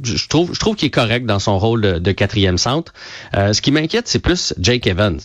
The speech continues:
Jake Evans, là, on le sait, euh, des, des commotions cérébrales, euh,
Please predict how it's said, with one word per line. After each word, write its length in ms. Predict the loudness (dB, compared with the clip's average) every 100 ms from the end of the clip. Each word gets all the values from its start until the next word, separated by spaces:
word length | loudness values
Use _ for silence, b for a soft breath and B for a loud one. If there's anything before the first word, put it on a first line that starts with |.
| -4
Jake 200 | 0 0
Evans, 320 | 2 2 2 2
là, 120 | 0
on 20 |
le 60 | 0
sait, 360 | 0 0 0 0
euh, 300 | 0 0 -2 B B B -2
des, 180 | 0 2
des 140 | 2
commotions 400 | 2 0 2 0
cérébrales, 680 | 0 0 2 2 2 2 2
euh, 400 | 2 2 2